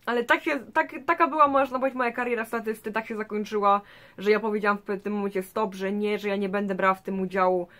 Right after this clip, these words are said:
Dla mnie, yy, dla mnie, można powiedzieć, mój własny komfort i to, jak ja się czuję,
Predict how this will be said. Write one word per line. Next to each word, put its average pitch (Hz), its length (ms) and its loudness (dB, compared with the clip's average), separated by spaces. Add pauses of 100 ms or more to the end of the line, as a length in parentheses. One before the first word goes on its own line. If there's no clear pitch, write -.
(360)
Dla 196 240 2
mnie, 196 540 0 (680)
yy, 202 60 -8 (840)
dla 208 200 2
mnie, 226 160 0
można 214 280 -2
powiedzieć, 208 440 -4
mój 262 240 0
własny 240 440 2
komfort 233 840 2 (360)
i 208 140 -8
to, 247 260 6
jak 233 240 2
ja 226 100 0
się 226 140 -2
czuję, 226 480 -2